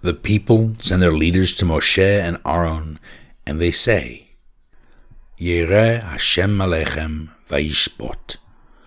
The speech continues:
asher hiviashtem et rechehu be'enei Paro uvenei avadav." "The Lord look upon you and judge,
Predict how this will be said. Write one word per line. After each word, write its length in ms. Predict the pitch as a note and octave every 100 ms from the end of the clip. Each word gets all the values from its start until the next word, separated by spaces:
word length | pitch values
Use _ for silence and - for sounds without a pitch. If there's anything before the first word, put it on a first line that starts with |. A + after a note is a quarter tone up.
| _
asher 560 | - - - G#2 G#2 G#2+ - -
hiviashtem 920 | D#2+ D#2 D#2 C#2+ - - F2+ G#2+ G#2+
et 100 | F#2+
rechehu 760 | - D#2 - G2 F2+ F#2+ F#2 - -
be'enei 440 | - - D2 D#2+
Paro 560 | G2 F2 E2 E2+ D#2+ D2+ - - -
uvenei 480 | C#2 C#2 C#2+ C#2 B1
avadav." 520 | B1 - - - - - - _ _ _ _ _ _ -
"The 120 | -
Lord 520 | C#2 D2+ G#2+ A2+ A2+ F#2
look 180 | F2
upon 420 | - - - G2 F#2
you 180 | F2+ F#2
and 180 | E2+ D#2+
judge, 560 | - C2+ B1 - -